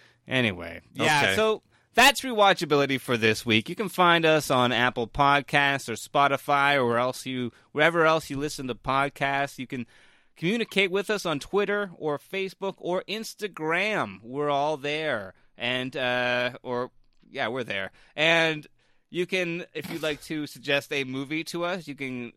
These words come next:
Speaker 1: hit us up at rewatchability at gmail dot com or go to rewatchability dot com,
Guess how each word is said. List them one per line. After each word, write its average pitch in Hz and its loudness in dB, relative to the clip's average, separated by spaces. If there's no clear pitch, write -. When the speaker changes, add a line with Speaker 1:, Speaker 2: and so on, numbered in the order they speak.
Speaker 1:
hit 135 -8
us 131 -10
up 131 -4
at 120 0
rewatchability 123 -4
at 117 -2
gmail 131 -4
dot 110 -4
com 113 -4
or 190 2
go 156 0
to 151 -2
rewatchability 147 0
dot 135 2
com, 156 0